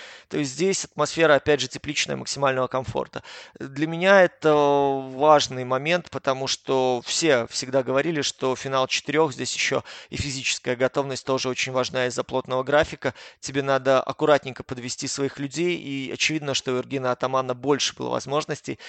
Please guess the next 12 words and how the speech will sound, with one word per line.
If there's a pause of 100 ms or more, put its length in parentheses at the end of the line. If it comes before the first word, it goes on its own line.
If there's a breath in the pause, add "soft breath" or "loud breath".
(240 loud breath)
и (140)
полечить, (200 loud breath)
и
подготовить,
и
по
времени
вывести
людей
на
оптимальные
кондиции.